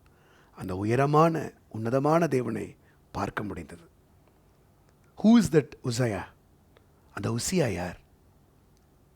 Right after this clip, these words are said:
பெருமைக்காரன், மேட்டிமை உள்ளவன், துணிகரமாய்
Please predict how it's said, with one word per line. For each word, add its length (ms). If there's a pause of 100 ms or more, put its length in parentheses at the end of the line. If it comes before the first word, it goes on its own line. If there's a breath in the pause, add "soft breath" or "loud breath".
(120)
பெருமைக்காரன், 760 (840)
மேட்டிமை 400
உள்ளவன், 360 (1800)
துணிகரமாய் 720